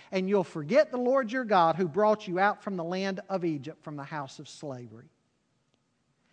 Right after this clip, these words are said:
It shall come about if you ever forget the Lord your God and go after other gods and serve them and worship them, I testify against you today that you shall surely perish. Like the nations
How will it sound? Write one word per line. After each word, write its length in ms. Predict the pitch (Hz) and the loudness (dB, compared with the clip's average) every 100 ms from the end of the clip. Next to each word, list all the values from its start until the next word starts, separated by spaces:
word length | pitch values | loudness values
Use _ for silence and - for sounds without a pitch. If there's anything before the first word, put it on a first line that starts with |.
| _ - | _ -4
It 160 | 165 160 | -4 0
shall 240 | 208 196 | 4 4
come 220 | - 277 | 6 4
about 320 | 285 285 285 | 8 8 8
if 160 | 285 - | 6 2
you 160 | 269 285 | 6 8
ever 260 | 320 302 | 8 6
forget 460 | - 302 247 302 285 | 4 0 6 4 6
the 60 | |
Lord 300 | 269 277 330 | 4 6 4
your 120 | 247 285 | 4 4
God 320 | 240 214 196 | 8 10 8
and 120 | 196 | 4
go 160 | 214 220 | 6 8
after 380 | 202 202 185 | 6 6 2
other 140 | 226 254 | 4 4
gods 340 | 226 214 214 | 6 6 6
and 140 | 170 160 | 0 -6
serve 320 | 240 247 226 | -2 -2 0
them 180 | 233 226 | -2 0
and 140 | 220 | 0
worship 340 | 233 220 240 | 0 0 -6
them, 260 | 202 202 165 - - - | 0 2 0 -2 -10 6
I 160 | 214 | 6
testify 800 | 175 - 320 349 - 294 320 311 | 6 4 2 2 -2 -2 0 2
against 420 | 277 214 254 185 - | 0 -2 -8 -10 -8
you 140 | 254 | -6
today 340 | 254 214 180 | -4 -2 -2
that 220 | 151 151 156 | -2 -8 -8
you 240 | 190 226 | -4 -4
shall 520 | 214 - 226 196 190 | -6 -8 -4 -4 -4
surely 640 | 180 - - 196 196 190 190 | -10 -12 -6 -4 -4 -6 -8
perish. 640 | - 202 147 120 - - _ _ _ | -10 -8 -8 -10 -16 -18 _ _ _
Like 580 | 135 147 196 285 294 262 | -6 2 8 8 6 -2
the 120 | 330 | 0
nations 960 | 302 320 370 370 - 190 151 151 151 | 4 6 6 4 -2 -4 -4 -6 -10